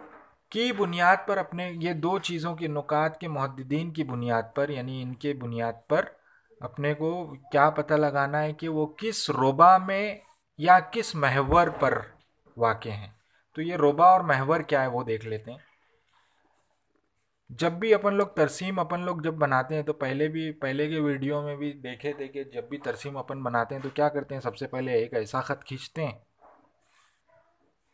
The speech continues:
और बीच से एक ऐसा ख़त खींचते हैं, है ना। ये ख़त को बोल देते हैं कि ये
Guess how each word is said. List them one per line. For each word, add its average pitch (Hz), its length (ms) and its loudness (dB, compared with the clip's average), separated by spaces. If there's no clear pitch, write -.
और 123 380 2
बीच 120 220 -10
से 123 260 -4
एक 120 120 -4
ऐसा 117 260 -2
ख़त 147 200 -2
खींचते - 400 -10
हैं, 110 180 -10
है 160 80 -6
ना। 214 140 -8
ये 135 240 4
ख़त 143 220 2
को 151 160 2
बोल 139 220 2
देते 139 240 0
हैं 139 140 -6
कि 143 120 -6
ये 139 200 -2